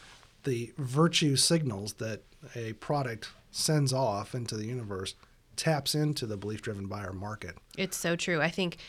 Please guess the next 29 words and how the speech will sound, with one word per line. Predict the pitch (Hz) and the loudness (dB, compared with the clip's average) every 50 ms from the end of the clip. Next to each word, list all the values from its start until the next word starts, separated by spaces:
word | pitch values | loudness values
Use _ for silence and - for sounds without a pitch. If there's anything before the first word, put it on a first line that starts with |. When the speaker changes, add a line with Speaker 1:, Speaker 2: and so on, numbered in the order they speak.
| - - - - - | -20 -20 -20 -14 -10
Speaker 2:
the | 180 175 180 175 170 165 160 165 - - 180 | -2 2 2 4 4 4 2 0 -2 -2 -2
belief-driven | 180 175 180 185 180 - 180 175 170 170 165 | 0 0 0 0 0 0 0 0 0 0 -2
bu-, | 170 - - | -4 -6 -6
dri-, | - 175 165 156 147 - - - | -4 -4 -2 0 -2 -2 -2 -2
buyer | 160 156 160 160 165 165 160 | -2 0 0 0 0 0 0
or | - 151 151 | -2 -4 -4
the | 135 139 139 139 - | -4 -4 -6 -6 -8
purpose-driven | - - 190 185 - 170 - - 175 160 160 156 160 | -4 -4 -4 -2 -2 -4 -2 -2 -2 -2 0 -2 0
buyer, | 160 156 156 151 156 147 123 | 0 0 -2 -2 -2 -2 -4
or | 151 | -4
however | - 170 160 160 165 160 | -4 -2 -4 -2 -2 -4
you | 156 156 | -4 -4
want | 139 135 | -4 -6
to | 147 | -6
talk | - 151 151 - | -6 -8 -8 -6
about | 156 147 139 139 | -6 -6 -4 -2
it, | 143 143 - - - - - - - - - _ - | -2 -4 -4 -6 -12 -20 -20 -20 -20 -20 -20 _ -8
that | - 165 165 160 - - | 0 2 2 2 2 0
thread | - - - 175 170 170 156 156 160 180 196 196 220 - - | -4 -8 -4 -2 0 0 2 2 0 -2 -2 -4 -8 -10 -6
is | - 170 165 160 160 156 156 160 - - - - - | -4 -2 0 0 0 0 -2 -4 -6 -10 -12 -12 -12
seen | 196 - - 180 175 170 170 160 | -14 -6 -4 -2 0 0 -2 -2
throughout | - - 170 156 - - 156 151 143 | -4 -4 -4 -4 -4 -2 -2 -2 -2
what | - 147 - | -2 -4 -4
we're | - 165 | -6 -8
seeing | - - - 156 151 151 | -8 -4 -4 -2 -2 -2
in | 147 | -4
the | 147 | -4
food | 147 - 151 143 - | -6 -6 -8 -8 -6
forecast. | - 147 151 - - 139 143 143 147 - - - | -6 -6 -6 -4 -4 -4 -4 -4 -6 -8 -12 -12